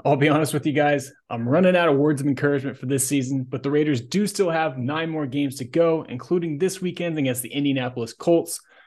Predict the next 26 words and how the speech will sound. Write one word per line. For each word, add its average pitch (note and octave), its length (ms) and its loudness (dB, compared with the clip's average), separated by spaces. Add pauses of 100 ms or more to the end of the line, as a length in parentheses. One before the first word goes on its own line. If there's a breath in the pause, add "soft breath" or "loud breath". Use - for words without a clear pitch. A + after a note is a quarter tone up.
(140 soft breath)
So C#3 120 -4
please F3+ 360 0
welcome F3 380 2
David D3 280 2
Walker C#3+ 400 0
from A#2 140 -6
Stampede C3 580 -2
Blue, C#3+ 400 0 (220)
S F#3+ 180 0
B E3+ 140 -4
Nation's D#3 340 0
site C3+ 280 0
that A#2+ 120 -4
covers A#2 280 -2
all C3 200 -2
things B2 260 -2
Colts. F3 440 -2 (400)
David, F3+ 320 0
thanks D3 160 2
for - 60 -12
coming C#3+ 200 2
on, D#3 140 4
man. C#3 160 2
How C3 80 0
you B2+ 80 0
doing? C#3 340 -2